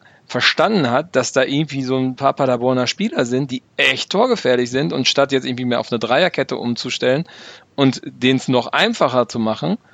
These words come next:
hat er gedacht, ja, hm, scheiße, ne, ich stell mal lieber noch einen Verteidiger rein und spiel aufs Unentschieden,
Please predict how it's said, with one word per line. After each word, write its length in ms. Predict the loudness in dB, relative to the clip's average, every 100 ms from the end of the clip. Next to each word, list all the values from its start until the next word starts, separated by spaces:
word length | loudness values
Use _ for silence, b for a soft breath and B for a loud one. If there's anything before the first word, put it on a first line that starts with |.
| b b b _ -6
hat 160 | 0
er 60 | 2
gedacht, 300 | 2 2 0
ja, 300 | 0 0 0 0
hm, 220 | 0 0
scheiße, 580 | -2 -2 0 0 -2 -2 B B B B B _ 0
ne, 280 | 0 0 -4
ich 240 | -6 -2 2
stell 180 | 2
mal 140 | 4 4
lieber 300 | 4 4 2
noch 160 | 0 -2
einen 100 | -4
Verteidiger 600 | -2 0 0 2 2 2
rein 240 | 2 0
und 160 | 0 -2
spiel 300 | -2 0 2
aufs 180 | 0 2
Unentschieden, 760 | 2 2 2 -2 0 -2 -2